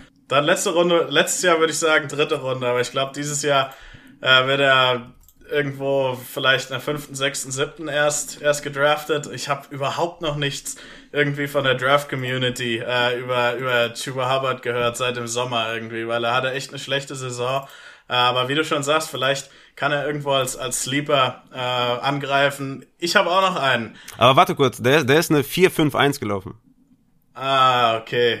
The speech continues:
Speaker 1: ja gut. Hätten wir natürlich lieber zwei, ein, zwei Zehntel schneller gesehen.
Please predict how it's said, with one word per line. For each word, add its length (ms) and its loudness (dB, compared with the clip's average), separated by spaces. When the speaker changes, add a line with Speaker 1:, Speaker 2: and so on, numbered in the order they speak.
Speaker 1:
ja 200 0
gut. 400 -6
Hätten 240 -4
wir 80 -4
natürlich 360 -4
lieber 400 0
zwei, 520 0
ein, 140 -2
zwei 200 0
Zehntel 340 -4
schneller 400 -4
gesehen. 400 -8